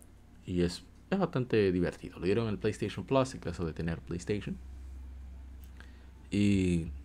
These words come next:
la historia no es que sea gran cosa, ni la exploración, ni nada, pero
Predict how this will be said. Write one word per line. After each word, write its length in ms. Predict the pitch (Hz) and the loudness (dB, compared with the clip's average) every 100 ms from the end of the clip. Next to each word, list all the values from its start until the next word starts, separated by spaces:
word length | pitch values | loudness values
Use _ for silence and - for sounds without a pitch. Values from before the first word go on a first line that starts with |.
| - | 0
la 60 | 147 | 2
historia 280 | 165 202 190 | 8 10 10
no 100 | 175 | 8
es 80 | |
que 120 | 175 160 | 6 6
sea 160 | 151 | 8
gran 200 | 131 107 | 8 6
cosa, 360 | - 151 - 117 | 4 2 2 0
ni 120 | 92 | 0
la 140 | 78 | -2
exploración, 520 | 76 - 76 - 110 101 | -6 -4 -4 -2 -2 0
ni 80 | |
nada, 340 | 104 120 95 90 - | 0 0 0 -4 2
pero 280 | 156 143 | 4 4